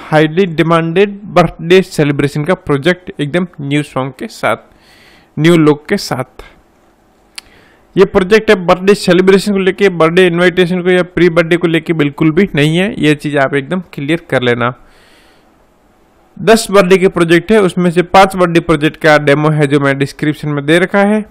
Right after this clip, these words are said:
पाँच का नहीं दिया है क्योंकि लगभग सारे एक जैसे ही है। आपको डेमो देख के जो एटलीस्ट आइडिया लग जाएगा।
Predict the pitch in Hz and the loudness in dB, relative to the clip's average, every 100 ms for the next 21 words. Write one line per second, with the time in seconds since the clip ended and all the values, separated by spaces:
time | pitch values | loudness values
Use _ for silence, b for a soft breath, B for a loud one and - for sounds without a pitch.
0 | _ - 143 139 185 170 135 131 131 135 | _ 0 0 0 -2 0 -2 -2 -2 -2
1 | 147 165 147 139 156 165 - 160 - 143 | -4 -2 -2 0 -2 -4 -6 -10 -2 0
2 | 156 143 143 139 143 156 156 190 - _ | 0 -2 -2 -2 -2 0 -2 -4 -8 _
3 | B B B - 156 165 202 190 196 214 | B B B -2 0 2 0 2 4 4
4 | 196 180 175 175 175 208 147 185 196 - | 4 2 2 2 2 0 0 0 -2 0
5 | 151 151 180 139 135 123 120 117 | 0 2 0 0 -2 0 -2 -2